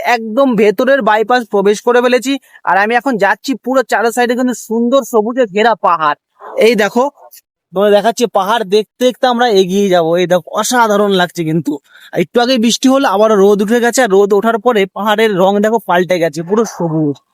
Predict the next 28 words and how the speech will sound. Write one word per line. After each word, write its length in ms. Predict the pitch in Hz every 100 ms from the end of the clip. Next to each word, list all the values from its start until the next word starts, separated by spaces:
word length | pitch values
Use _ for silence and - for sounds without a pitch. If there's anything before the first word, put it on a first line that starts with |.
| _ _
চারো 200 | 190 202
সাইডে, 300 | 185 175 170 170
খুবই 300 | - 233 247
সুন্দর 360 | - 190 180
লাগছে। 340 | 175 165 160 180
আর 80 | 170
ওপরে 300 | 180 185 247
কিন্তু 240 | 240 240 170
অনেক 180 | 190 214
মানুষ 320 | 170 185 220 240
রয়েছে, 240 | 220 214
গোমাতা 500 | 214 160 196 220 214 233
ছাগল 340 | - 170 202
চড়াচ্ছে। 440 | 180 170 151 - 156 - _ - - - 175
যাই 180 | 226 254
হোক, 140 | 262
এই 120 | 233 233
পাহাড়ে 280 | 226 196 220 233
ঘেরা 180 | 233
রাস্তা 380 | 214 208 196 180 226 247 - - - -
দেখো, 220 | 185 208 233
অসাধারণ 520 | 226 254 247 233 240
লাগছে। 240 | 233 233
সামনে 440 | 226 202 226 247 269 302 - _ _
দুদিন 280 | 208 233 269 254
ধরে 160 | 262
তোমাদের 260 | 277 269 277
শুধু 180 | 262